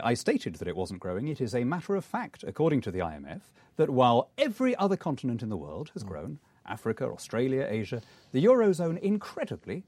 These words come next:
Speaker 1: is the same size now as in twenty oh eight. Now, you said between forty-five and fifty percent of our exports. Now,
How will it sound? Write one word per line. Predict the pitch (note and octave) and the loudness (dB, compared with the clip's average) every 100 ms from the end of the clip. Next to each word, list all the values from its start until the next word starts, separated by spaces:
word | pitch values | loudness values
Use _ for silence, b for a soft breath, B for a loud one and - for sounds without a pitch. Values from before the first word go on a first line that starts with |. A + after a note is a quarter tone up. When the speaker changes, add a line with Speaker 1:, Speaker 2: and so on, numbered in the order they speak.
| - | -2
Speaker 1:
is | C3 | -2
the | G#2+ | -2
same | - D#3+ F3 | -4 -2 -2
size | - C#3+ A#2 | -4 -4 -4
now | F#2 E2+ E2 b b b b | -6 -6 -6 b b b b
as | A#2+ G#2 | -2 0
in | G2+ | -2
twenty | - G2 E2 D2 | -4 -6 -8 -10
oh | C2+ | -12
eight. | - - B B B | -18 -20 B B B
Now, | D3 | 4
you | A#3+ | 4
said | B3 B3+ F3 b _ | 4 0 0 b _
between | F3+ - - C4+ A3+ | -2 -2 -4 -2 0
forty-five | - A3 F3+ D3 - B2+ G#2+ F2+ E2 | 0 0 0 -4 -4 -2 0 -2 -4
and | A#2+ G#2+ | -6 -4
fifty | G#2 - | -4 -4
percent | - F2+ G2 F2 | -8 -6 -6 -6
of | D#2+ | -6
our | D#2 D2+ | -8 -10
exports. | - - - | -14 -16 -14
Now, | D#3 | -10